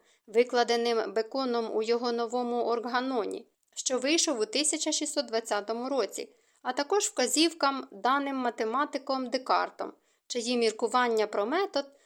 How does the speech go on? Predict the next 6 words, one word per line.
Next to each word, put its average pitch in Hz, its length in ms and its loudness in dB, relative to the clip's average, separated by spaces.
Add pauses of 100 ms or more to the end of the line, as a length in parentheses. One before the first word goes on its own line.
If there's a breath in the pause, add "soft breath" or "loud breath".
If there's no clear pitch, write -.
(160 soft breath)
залишаться 254 640 2
наріжним 202 460 0
каменем 240 520 -2
філософії 220 720 -4
та 214 200 -2
математики. 220 800 -4